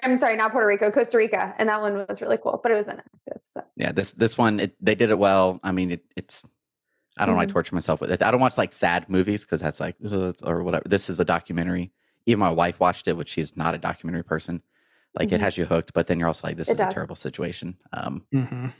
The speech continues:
Speaker 2: but the New Zealand, uh, volcano eruption, the people that were on the island at the time.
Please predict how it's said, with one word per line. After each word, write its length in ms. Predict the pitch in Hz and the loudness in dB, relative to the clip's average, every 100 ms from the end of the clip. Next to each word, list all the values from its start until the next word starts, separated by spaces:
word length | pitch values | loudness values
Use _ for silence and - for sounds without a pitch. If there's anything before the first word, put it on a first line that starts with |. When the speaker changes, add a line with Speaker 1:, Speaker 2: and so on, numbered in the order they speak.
| _ | _
Speaker 2:
but 140 | 98 | 0
the 80 | 95 | 2
New 80 | 90 | 0
Zealand, 460 | 90 80 78 80 - _ _ | 0 -2 -4 -6 -12 _ _
uh, 160 | - - | -10 -6
volcano 340 | 82 - 71 | -6 -4 -4
eruption, 380 | 67 78 - 85 | -2 -4 -4 -6
the 60 | |
people 240 | 85 82 85 | -6 -10 -10
that 100 | 92 | -10
were 160 | - | -8
on 140 | - 87 | -6 -6
the 80 | 80 | -6
island 340 | 82 85 90 | -10 -10 -12
at 80 | 90 | -14
the 60 | |
time. 260 | - 92 92 | -10 -8 -8